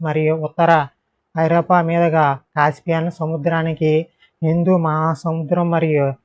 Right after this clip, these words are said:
పెర్షియన్ గల్ఫ్లను కలిపే బహుళ మోడల్ రవాణా ప్రాజెక్ట్ ఇది. రైలు,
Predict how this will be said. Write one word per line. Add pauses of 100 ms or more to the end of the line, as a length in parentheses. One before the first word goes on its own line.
(200)
పెర్షియన్
గల్ఫ్లను (360)
కలిపే
బహుళ
మోడల్
రవాణా
ప్రాజెక్ట్
ఇది. (500)
రైలు,